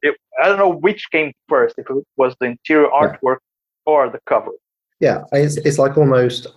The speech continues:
Speaker 2: I would feel, even though, as you say, they are, <laughs> they're actually properly gorgeous pieces. They, I, 'cause, you know, it does vary a lot, but those are properly gorgeous pieces.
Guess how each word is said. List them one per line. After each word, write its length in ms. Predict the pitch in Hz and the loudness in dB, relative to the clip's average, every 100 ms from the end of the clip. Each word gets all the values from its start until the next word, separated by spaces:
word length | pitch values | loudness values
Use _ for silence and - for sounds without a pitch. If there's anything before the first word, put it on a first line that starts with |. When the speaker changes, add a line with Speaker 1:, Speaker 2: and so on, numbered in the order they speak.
| - | -2
Speaker 2:
I 120 | 131 | 2
would 180 | 131 127 | 2 0
feel, 420 | - 135 123 117 - - | 0 2 4 0 -4 -2
even 260 | 202 185 175 | 2 2 4
though, 180 | 147 117 | 4 2
as 120 | 117 | 0
you 60 | |
say, 140 | - 131 | -2 0
they 120 | 113 | 2
are, 180 | 113 101 | 2 0
<laughs> 160 | 156 147 | -4 -2
they're 180 | 170 - | -2 -2
actually 420 | - 127 104 - _ _ _ - - | -4 -4 -6 -8 _ _ _ -14 -4
properly 360 | 185 - 156 | -4 -2 -4
gorgeous 420 | 135 151 135 - | 0 2 2 0
pieces. 520 | - 139 117 - - - | -2 -2 -2 -6 -6 -2
They, 260 | 127 120 | 0 0
I, 140 | - 120 - - | 0 0 -2 -4
'cause, 320 | 139 113 - _ - | -4 -4 -6 _ -4
you 100 | 135 | 2
know, 260 | 113 101 98 - - - | 2 2 -2 -14 -20 -6
it 120 | 127 120 | -2 0
does 160 | 151 | 0
vary 260 | 143 120 101 | 2 4 4
a 60 | |
lot, 240 | 104 92 - | 2 0 0
but 100 | 107 | 2
those 200 | 127 113 | 2 2
are 40 | |
properly 300 | - 208 147 | -2 -4 -2
gorgeous 260 | 123 123 117 | 0 0 0
pieces. 420 | 139 123 95 - | -2 -2 -6 -10